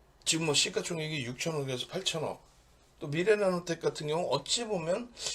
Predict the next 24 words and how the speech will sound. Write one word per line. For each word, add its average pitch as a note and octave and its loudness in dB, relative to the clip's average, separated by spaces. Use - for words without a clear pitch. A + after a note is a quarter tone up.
기존의 D#3+ 0
뭐 E3+ -4
금양의 D3 4
흐름 C#3+ -6
비슷한, G#2 -4
어, F2+ -8
기준으로도 G2+ -6
해석을 C#3+ -8
할 - -10
수 - -16
있습니다. F2 -8
음? - -14
이 G#3+ -4
미래나노텍 F#3+ 2
같은 F3 -4
경우가 C#3+ 4
구월 A3 6
달부터 G3 6
해서 E3 2
여러분들 C#3+ 0
선배분들은 D#3+ -2
다 - -8
들여다보신 C#3+ 0
종목이에요. G#2+ -6